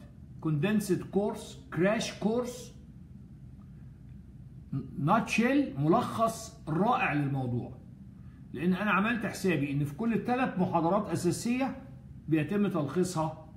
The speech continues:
في محاضرة واحدة. وعليه لما حضرتك تخلص الامتحانات وعاوز تراجع تاني الفسيولوجي بتاع الترم الأولاني، ده best واي، أديني بقولها لك أهو. هتسمع المحاضرات الأساسية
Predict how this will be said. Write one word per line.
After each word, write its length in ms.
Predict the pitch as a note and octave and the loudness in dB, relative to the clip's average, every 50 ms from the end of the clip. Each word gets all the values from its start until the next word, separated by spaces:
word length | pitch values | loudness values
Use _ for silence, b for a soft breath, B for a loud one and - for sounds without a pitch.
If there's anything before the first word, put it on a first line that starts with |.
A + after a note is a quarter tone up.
| - - - - - - - - - B2 | -20 -20 -18 -18 -18 -18 -18 -14 -12 -6
في 140 | A#2+ - D#3 | 0 2 2
محاضرة 400 | D3+ C#3+ - - E3 D#3+ C#3+ C3 | 2 2 0 0 -2 -2 0 0
واحدة. 320 | A#2+ A#2+ A#2+ - - - - - - - - - - - - - - - - - - - - - - - - - - - - - | 0 -2 -2 -4 -8 -14 -16 -18 -18 -18 -18 -18 -18 -18 -18 -18 -18 -18 -18 -18 -18 -18 -18 -18 -18 -18 -18 -18 -18 -12 -6 -4
وعليه 600 | F3 F3 F#3 F#3+ G3 F#3 D3+ A#2 G#2+ - - - - | 0 2 2 4 4 4 2 0 -2 -6 -8 -4 -2
لما 240 | D3 F3+ F#3+ F#3+ | 0 2 2 2
حضرتك 440 | F3+ F#3 F3 G3+ B3 - - G#3+ G#3 | 2 2 0 0 0 0 -2 -4 -6
تخلص 440 | - - - G#3+ G3+ G3+ F#3+ - E3+ | -4 0 2 2 2 2 2 0 0
الامتحانات 580 | D#3+ D3 C#3 - - - B2+ B2 A2+ G#2 - - - - - - - - - - - - | 0 0 0 -2 -4 -4 -4 -4 -4 -4 -6 -10 -14 -18 -18 -18 -18 -18 -18 -18 -12 -4
وعاوز 460 | B2+ C3+ - G3 G#3 - - - - | 0 2 2 4 4 2 0 -2 -2
تراجع 420 | - E3+ F3+ G3+ G#3+ F3+ E3+ C3+ B2+ | 0 2 2 4 2 2 2 0 0
تاني 280 | - F3 F3 E3+ D#3+ | 0 -2 -2 0 0
الفسيولوجي 520 | C#3+ B2 - - - E3+ E3 D#3+ C#3 B2+ A#2+ | -2 -2 -4 -4 -2 0 0 0 0 -2 -4
بتاع 260 | B2 - C#3+ B2 B2 | -4 -4 -4 -4 -4
الترم 300 | A#2+ - - E3 D3+ C#3+ | -4 -4 -4 -2 -2 -2
الأولاني، 440 | B2 A2+ A#2 A#2 A2+ G#2 G2+ - - - - - - - B B B B B B B | -4 -6 -6 -8 -8 -8 -10 -12 -14 -16 -16 -18 -18 -18 B B B B B B B
ده 100 | C#3+ C#3 | -2 0
best 360 | C#3 E3+ B3 B3 - - - G#3+ | 2 2 2 2 0 0 0 2
واي، 280 | A3+ B3 C#4 D4 - | 2 2 2 2 2
أديني 240 | E3+ E3 G3+ G3+ F#3 | 2 2 4 4 4
بقولها 360 | E3 D#3+ D3 C#3+ C#3+ D#3+ D#3+ | 4 4 2 2 4 4 2
لك 180 | D3 B2+ - B2 | 2 0 -2 -4
أهو. 180 | G#2+ G#2 G#2+ - - - - - - - - - - - - - - - - - - - - - - - - - - - - - - | -4 -6 -6 -8 -10 -16 -18 -18 -18 -18 -18 -18 -18 -18 -18 -18 -20 -20 -18 -18 -18 -18 -18 -18 -18 -18 -18 -18 -18 -16 -16 -14 -4
هتسمع 600 | - D3+ D#3+ - B3+ C#4 - - G3+ G#3+ A3 F#3 | 0 0 0 2 2 0 0 2 2 2 4 4
المحاضرات 580 | F3+ F3 D#3+ D3+ - F3 D#3+ E3+ F#3 A3+ - G#3+ | 4 4 2 2 0 0 2 4 4 4 2 2
الأساسية 800 | F3+ F3 F3+ - F3+ E3 - - A3+ A#3+ B3 C4+ C#4+ C#4 - | 0 0 2 2 2 2 2 2 0 2 2 2 0 0 -2